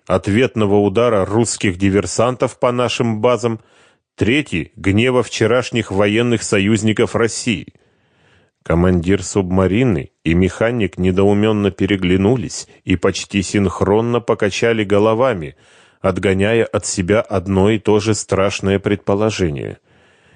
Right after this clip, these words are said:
«И что из этого следует?» — напрягся корвет-капитан. «Что нас испугают страхи наших вечно перепуганных политиков?» «Из этого следует, что впредь мы будем осторожнее,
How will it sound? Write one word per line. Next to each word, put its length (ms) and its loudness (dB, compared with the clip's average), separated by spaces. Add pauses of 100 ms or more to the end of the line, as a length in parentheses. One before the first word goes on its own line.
(120)
«И 260 2
что 360 2
из 200 0
этого 340 2
следует?» — 720 -2 (360)
напрягся 560 0
корвет-капитан. 920 0 (280)
«Что 420 0
нас 300 0
испугают 680 0
страхи 540 0
наших 480 0
вечно 400 0
перепуганных 720 2
политиков?» 680 -2 (640)
«Из 260 0
этого 360 2
следует, 680 -2
что 300 -2
впредь 520 -4 (160)
мы 240 2
будем 400 2
осторожнее, 800 -2